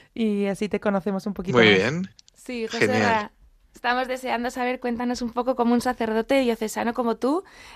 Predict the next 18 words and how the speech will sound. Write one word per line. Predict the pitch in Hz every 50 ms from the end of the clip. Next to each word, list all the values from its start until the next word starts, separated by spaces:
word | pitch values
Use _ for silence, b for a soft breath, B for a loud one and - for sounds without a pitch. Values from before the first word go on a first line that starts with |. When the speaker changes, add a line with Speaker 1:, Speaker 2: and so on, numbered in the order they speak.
| B
Speaker 3:
ha | B 233 233
terminado | - 254 254 240 233 233 233 254
en | 254 247
Japón. | - - 220 202 - 247 277 285 277 247 214 -
¿Cómo | 220 226 226
reconociste | 233 240 233 - 226 220 220 214 - 247 262 - - - 226
esta | 220 214 - - 214
llamada | 214 208 208 208 208 208 208
tan | 208 214 208 202 196
particular? | 202 202 196 - 208 196 - 208 226 254 277 277 - - _ - - - - - b b b b b _ _ _ B B B B B B B B
Speaker 2:
Pues | - 123 120 117
mira, | 123 127 123 123 127 117
desde | 110 110 107 104 107 113 120 113 113 110 110 110 110 110 107 107 107 104 104 104 - - - - - 113
el | 117
último | 127 131 131 - 143
año | 143 139 139 135
de | 131 127
seminario | - - 151 143 139 135 139 139 139 139 139 135 139 147 165 165